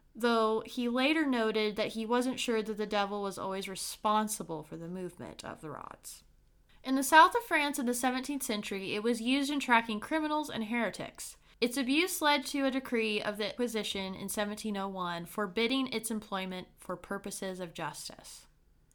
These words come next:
A study towards the end of the nineteenth century concluded that the phenomenon was attributed to, okay, I'm gonna try and attempt to,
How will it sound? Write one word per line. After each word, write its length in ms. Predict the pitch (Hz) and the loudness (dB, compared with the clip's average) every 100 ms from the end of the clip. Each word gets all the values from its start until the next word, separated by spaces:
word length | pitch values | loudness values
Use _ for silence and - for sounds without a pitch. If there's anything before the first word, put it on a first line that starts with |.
| _ _ 254 | _ _ -2
A 80 | |
study 360 | 247 302 320 349 | 0 2 2 2
towards 260 | 330 311 277 | 0 0 0
the 100 | 269 | 0
end 300 | 233 233 233 | 0 0 0
of 140 | 214 | -2
the 80 | 214 | 0
nineteenth 400 | 208 214 247 233 | -2 -2 -4 -4
century 400 | 214 208 220 208 | -4 -4 -2 -4
concluded 500 | 226 220 233 233 226 | -6 -4 -2 -2 -2
that 140 | 214 | -4
the 80 | 214 | -4
phenomenon 800 | 214 214 240 269 240 220 214 208 | -4 2 2 4 4 4 2 -2
was 200 | 202 190 | -6 -6
attributed 640 | - 269 262 233 226 226 | -4 -2 0 2 0 -2
to, 500 | - 208 202 196 196 - - - - _ - | -6 -4 -4 -4 -6 -10 -20 -20 -20 _ -6
okay, 460 | 175 175 156 160 - | -6 -6 -8 -8 -6
I'm 80 | 196 | -2
gonna 180 | 240 240 | -2 -2
try 380 | - 190 196 | 4 6 8
and 100 | 202 | 6
attempt 560 | 180 - 190 196 214 - | -2 -6 -6 -6 -8 -12
to, 500 | - 233 226 220 220 | -6 -2 0 0 -2